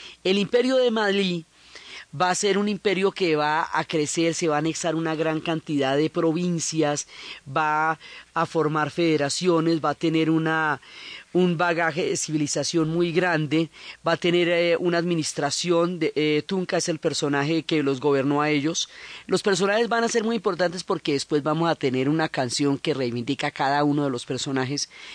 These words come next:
de los héroes de las historias africanas. Entonces,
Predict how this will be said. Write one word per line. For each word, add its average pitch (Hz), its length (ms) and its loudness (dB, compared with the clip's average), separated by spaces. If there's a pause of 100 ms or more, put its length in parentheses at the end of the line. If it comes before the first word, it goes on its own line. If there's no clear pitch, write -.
(100)
de 160 140 0
los 151 260 2
héroes 170 380 2
de 151 100 2
las 135 180 -2
historias 156 540 0
africanas. 139 800 -4 (520)
Entonces, 170 600 0